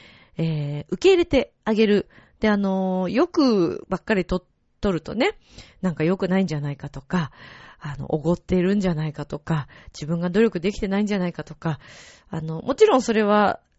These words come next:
ね、自分の評価なので、ある程度もちろん人は努力をしていかなくてはいけないと思いますし、向上心は絶対必要だと思うんですけども、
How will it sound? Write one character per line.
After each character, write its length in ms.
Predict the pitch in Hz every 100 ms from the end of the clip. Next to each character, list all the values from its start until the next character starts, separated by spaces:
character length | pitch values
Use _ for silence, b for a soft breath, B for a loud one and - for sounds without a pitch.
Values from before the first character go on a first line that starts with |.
| -
ね、 220 | 269 339 _ _ - - _ -
自 140 | 196
分 280 | 202 226 233
の 100 | 311
評 280 | 320 269 240
価 140 | 185
な 120 | 156
の 200 | 151 135
で、 300 | 156 208 202 - B B B B B _ -
あ 120 | 202
る 100 | 202
程 140 | 190 175
度 80 |
も 120 | 185 175
ち 120 | 180
ろ 80 | 170
ん 40 |
人 200 | 160 170
は 120 | 160
努 100 | 156
力 320 | 170 156 151
を 220 | 143 139 -
し 100 | -
て 100 | 156
い 40 |
か 100 | 160
な 120 | 175
く 60 | 170
て 100 | -
は 60 | 160
い 60 |
け 100 | -
な 100 | 330
い 80 | 330
と 80 | 196
思 160 | 202
い 40 | 233
ま 120 | 240
す 120 | -
し、 180 | - 330
向 220 | - 392
上 160 | 370 415
心 200 | - 185
は 60 |
絶 180 | 143 151
対 140 | - 175
必 200 | - 190
要 60 |
だ 100 | 170
と 100 | -
思 160 | 180 381
う 40 |
ん 40 | 320
で 80 |
す 100 | 185
け 100 | -
ど 120 | 160 165
も、 280 | 214 233